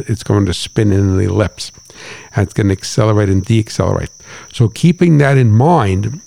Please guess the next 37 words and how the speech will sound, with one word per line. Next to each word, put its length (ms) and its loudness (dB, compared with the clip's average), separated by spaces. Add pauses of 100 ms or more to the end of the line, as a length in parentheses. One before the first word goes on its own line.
(120)
is 140 -2
that 160 0
if, 100 -4
let's 200 -2
say 80 2
I 100 0
have 340 0
a, 120 0 (140)
have 200 0
an 100 0
ellipse, 640 0 (420)
a 60 0
slight 320 -2
ellipse 340 0
in 140 2
the 80 0
rotation 640 -2
of 160 -2
my 140 0
dry, 440 -2
my 160 -2
P 240 -4
T 240 -2
O 140 2
shaft 400 -2
on 120 0
my 120 -2
spinner, 480 0 (480)
is 120 0
that 180 -2
there's 160 0
certain 440 0
areas 560 0
of 140 0
the 100 -2
field 440 -2
that, 240 -4